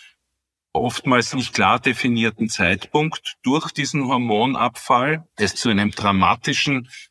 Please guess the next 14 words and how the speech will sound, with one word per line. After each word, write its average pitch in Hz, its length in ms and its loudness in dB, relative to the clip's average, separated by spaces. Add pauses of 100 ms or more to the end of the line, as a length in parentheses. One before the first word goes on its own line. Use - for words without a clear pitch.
Knochenmassenverlust 110 1400 0
kommt, - 760 -4
der, 98 200 4
der 104 180 0
normalen 95 480 4
physiologischen 120 920 -4 (300)
Knochenmassenverlust 117 920 0
von 117 160 0
ein 90 140 0
bis - 200 -6
zwei 101 180 0
Prozent 107 640 -2
deutlich 110 420 0
überschreitet 104 720 0